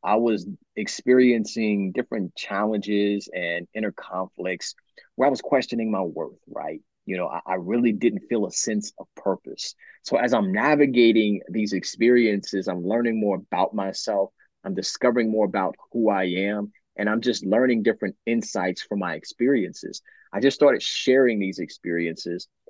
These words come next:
And as I started sharing these experiences, I noticed people started to listen. I started to get invited to speak at a variety of different events and organizations. And essentially, I said, "Hey, maybe I can build a business model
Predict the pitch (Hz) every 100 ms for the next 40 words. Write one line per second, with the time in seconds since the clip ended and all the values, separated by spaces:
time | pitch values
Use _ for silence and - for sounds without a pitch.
0 | _ 202 101 - 101 202 - 123 110 -
1 | - 123 135 123 113 101 92 - 101 95
2 | 92 92 101 92 92 98 95 - 110 -
3 | - 85 - 69 82 - 78 71 - -
4 | _ - - 110 107 110 110 95 90 104
5 | 101 - _ - - - - 117 120 -
6 | _ _ - 92 92 92 104 104 92 90
7 | 92 87 80 101 104 104 90 87 85 80
8 | - 92 101 - 101 98 - _ _ -
9 | 92 95 - 123 - 113 101 95 _ _
10 | _ - - - 107 117 107 107 113 107
11 | 110 101 110 95 90 110 107 104 - 92
12 | 90 92